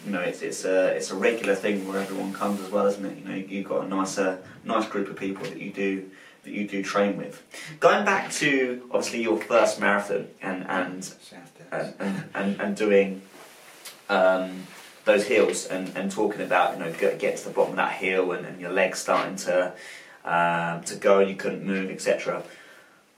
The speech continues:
Speaker 1: Now, I've had exactly the same thing. Obviously, I didn't stop. I was quite lucky that I didn't stop and I was able to, to go quite, um, soon afterwards. But with, with me, when I did the,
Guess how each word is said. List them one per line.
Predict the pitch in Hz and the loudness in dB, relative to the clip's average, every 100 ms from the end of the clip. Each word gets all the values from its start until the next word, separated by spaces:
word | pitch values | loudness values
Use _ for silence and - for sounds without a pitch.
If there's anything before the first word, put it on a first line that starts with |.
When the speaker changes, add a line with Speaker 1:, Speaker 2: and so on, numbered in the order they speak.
| _ | _
Speaker 1:
Now, | 117 123 123 123 - - | 4 4 4 0 -10 4
I've | 180 208 | 6 6
had | 175 | 6
exactly | 160 147 135 127 | 6 4 6 4
the | |
same | 127 117 110 | 4 2 2
thing. | 123 - - - - | 4 4 2 -10 2
Obviously, | 110 - | 2 6
I | 113 | 4
didn't | 123 156 | 4 2
stop. | - - 127 - - - - _ - 110 98 101 - - | 0 4 6 6 4 -2 -12 _ -18 -14 -14 -14 -18 2
I | 117 | 6
was | 113 107 - - _ - | 6 4 -2 -10 _ -18
quite | - 135 117 101 - | 2 6 8 6 -2
lucky | 104 117 - 107 | 2 2 2 0
that | 101 92 | 2 4
I | 98 | 4
didn't | 104 110 101 | 4 0 0
stop | - 98 | 0 0
and | 101 | 2
I | 92 | 2
was | 95 | 6
able | 98 98 98 | 6 6 2
to, | 98 101 98 95 - | -4 2 2 2 -4
to | 98 | -4
go | 104 98 | 4 4
quite, | 92 - 95 92 - - - - | 4 6 8 6 0 -10 -20 -2
um, | 90 92 90 90 82 | 2 4 4 0 -8
soon | - 120 107 | -6 0 2
afterwards. | 110 110 - 92 90 - | 4 4 2 -4 -6 -2
But | - 110 - - - - - - | 4 4 4 -6 -16 -20 -20 -4
with, | 110 123 123 123 - - _ | 4 6 6 2 -8 -18 _
with | 104 117 104 | -2 0 0
me, | 113 127 170 - - - - - - | 0 4 4 4 -2 -6 -8 -14 -2
when | - 117 | 2 4
I | 117 | 4
did | 117 107 - | 4 2 2
the, | 110 104 98 98 | 2 2 2 0